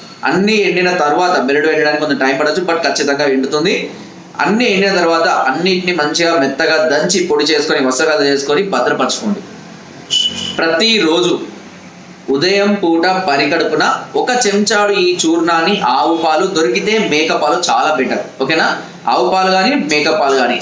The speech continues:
దొరికిన సందర్భంలో గేదె పాలు, వీటిని ఒక గ్లాసు గోరువెచ్చని పాలలో ఈ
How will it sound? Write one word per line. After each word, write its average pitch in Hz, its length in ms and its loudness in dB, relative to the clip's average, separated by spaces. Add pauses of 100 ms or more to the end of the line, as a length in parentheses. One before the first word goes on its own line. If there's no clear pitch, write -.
దొరికిన 190 260 2
సందర్భంలో 180 760 2 (320)
గేదె 202 240 2
పాలు, 101 200 0 (400)
వీటిని 226 300 2
ఒక 202 120 2
గ్లాసు 180 540 2
గోరువెచ్చని 180 460 2
పాలలో 127 400 2
ఈ 202 300 0